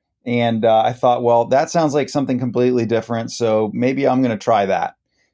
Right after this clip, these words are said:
So I went and, and worked at a, a church here, um,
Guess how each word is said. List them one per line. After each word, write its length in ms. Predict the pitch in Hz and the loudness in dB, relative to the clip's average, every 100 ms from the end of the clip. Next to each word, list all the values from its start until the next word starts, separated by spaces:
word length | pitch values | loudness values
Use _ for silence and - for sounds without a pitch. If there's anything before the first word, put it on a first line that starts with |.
| _ | _
So 260 | - 120 117 | 0 0 2
I 120 | 123 | 0
went 360 | 123 147 - | 0 -2 -2
and, 340 | 139 127 120 123 | -2 -2 0 -2
and 240 | 127 123 | 0 0
worked 280 | 120 139 143 | 2 0 0
at 140 | 123 | 0
a, 320 | 113 117 120 120 | 2 0 0 -4
a 20 | |
church 420 | - 143 135 - | -2 -4 -4 -6
here, 460 | 135 127 127 123 117 | -2 2 2 2 0
um, 440 | 120 117 110 113 | 0 0 0 -4